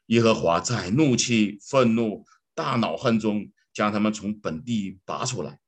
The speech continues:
扔在别的地上，像今日一样。隐秘的事是属耶和华我们神的，唯有明显的事是永远属我们和我们子孙的，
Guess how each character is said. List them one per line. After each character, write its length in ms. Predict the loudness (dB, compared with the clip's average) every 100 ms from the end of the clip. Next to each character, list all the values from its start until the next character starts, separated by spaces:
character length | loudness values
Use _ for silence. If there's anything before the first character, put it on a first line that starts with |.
| _ _ _
扔 300 | -6 0 2
在 160 | 4 2
别 220 | 0 -2
的 80 | -2
地 180 | -2 -4
上， 260 | -6 -14 _
像 480 | -10 -4 -2 -4 -6
今 240 | -2 2 2
日 120 | 0
一 120 | -4
样。 280 | -6 -8 -10 _ _ _ _ _ _ _ _ _ _ _ _ _
隐 180 | 0 2
秘 140 | 4 2
的 140 | 0
事 360 | -4 -4 -6 -6
是 180 | -8 -8
属 300 | -8 -10 -6
耶 140 | 0 0
和 160 | 0
华 220 | -4 -6
我 100 | -4
们 100 | -6
神 280 | -8 -12 -14
的， 120 | -16 _ _ _ _ _
唯 280 | -2 2 4
有 200 | 2 0
明 320 | -4 -2 -2
显 220 | -2 -4
的 80 | -6
事 300 | -12 -12 -14 _ _ -12
是 240 | -8 -6
永 360 | -2 2 4 4
远 280 | 2 2
属 260 | -2 -2 0
我 140 | 0
们 360 | 0 -4 -8 -12 _ _
和 240 | -2 2
我 100 | 2
们 140 | 2 -4
子 160 | -6
孙 260 | -8 -6 -6
的， 180 | -8